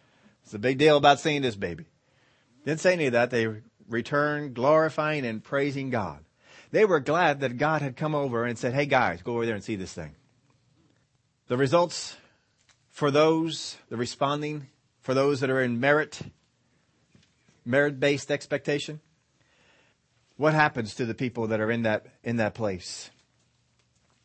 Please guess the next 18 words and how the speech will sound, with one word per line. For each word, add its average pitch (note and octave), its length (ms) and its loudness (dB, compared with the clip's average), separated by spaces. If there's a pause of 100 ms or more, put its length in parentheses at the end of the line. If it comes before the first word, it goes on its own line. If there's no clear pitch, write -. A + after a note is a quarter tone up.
What C#3+ 140 -2
happens C3+ 240 4
to A#2+ 60 -2
the A2+ 80 0
people A#2 320 -2
that G#2+ 100 -2
are A2 100 -2
in A2+ 120 -4
that, G#2 240 -4 (600)
in B2 120 -2
that A2+ 180 2
setting? G2+ 340 -2 (1400)
Well, F3+ 240 2
when D#3+ 320 2 (640)
the - 180 -16
angels D3+ 560 0 (160)
come E3 220 -4
along D3 480 0